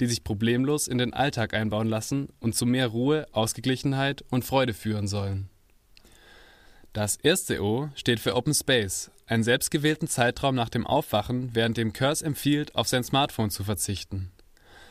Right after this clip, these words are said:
Das zweite O steht für Obrigado, das portugiesische Wort für Danke. Um Dankbarkeit zu praktizieren, schlägt Curse etwa das Führen eines kleinen Tagebuchs vor.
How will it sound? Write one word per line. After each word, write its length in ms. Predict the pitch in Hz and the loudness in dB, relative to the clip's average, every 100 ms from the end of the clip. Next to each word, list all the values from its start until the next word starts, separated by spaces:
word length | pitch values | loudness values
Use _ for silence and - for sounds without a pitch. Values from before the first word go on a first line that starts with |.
| - | -8
Das 240 | 110 - | -2 0
zweite 460 | - 123 165 147 - | 2 4 2 0 -2
O 260 | 107 120 | -2 -2
steht 240 | 131 - 123 | -2 0 0
für 160 | 127 | 0
Obrigado, 720 | 123 117 120 127 127 107 95 92 | -2 0 2 2 2 0 -6 -6
das 160 | - - | -6 -2
portugiesische 720 | 123 117 113 127 131 120 110 | 0 0 0 0 -2 -4 0
Wort 160 | 117 - | 0 0
für 120 | 127 | 0
Danke. 480 | 117 113 104 95 95 - _ - - - - | 2 2 -2 -6 -8 -14 _ -20 -20 -16 -2
Um 100 | 120 | 2
Dankbarkeit 560 | 120 160 151 - 139 | 4 2 -2 0 -2
zu 80 | - | -2
praktizieren, 840 | 120 123 120 113 - 147 127 147 143 | -4 -2 -2 0 2 0 0 -4 -6
schlägt 320 | - 117 107 | -2 -2 -2
Curse 340 | - 123 147 | 0 0 0
etwa 200 | 127 117 | -4 -2
das 180 | 110 104 | -2 -2
Führen 360 | - 147 151 156 | 0 0 0 0
eines 280 | 117 113 - | -2 -2 0
kleinen 300 | 120 127 127 | 0 0 2
Tagebuchs 580 | 127 117 101 101 - | 0 2 -2 -4 -4
vor. 360 | - 101 98 95 | -4 -4 -4 -6